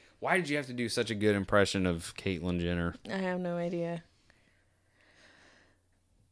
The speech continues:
Speaker 1: Do you have something else? God dang it, I'm so mad now. I can't remember.
Speaker 2: I'm sorry.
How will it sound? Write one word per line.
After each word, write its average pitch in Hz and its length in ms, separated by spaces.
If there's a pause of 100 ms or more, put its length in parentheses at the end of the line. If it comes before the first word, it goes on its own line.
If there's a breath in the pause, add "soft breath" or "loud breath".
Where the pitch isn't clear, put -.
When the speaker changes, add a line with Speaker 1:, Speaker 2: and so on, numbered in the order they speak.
(360)
Speaker 1:
Do 104 80
you 101 80
have 98 120
something 101 260
else? 98 300
God 95 460
dang 95 240
it, 95 40
I'm 92 140
so 92 180
mad 90 280
now. 87 200
I 87 80
can't 90 280
remember. 90 520
Speaker 2:
I'm 190 140
sorry. 170 540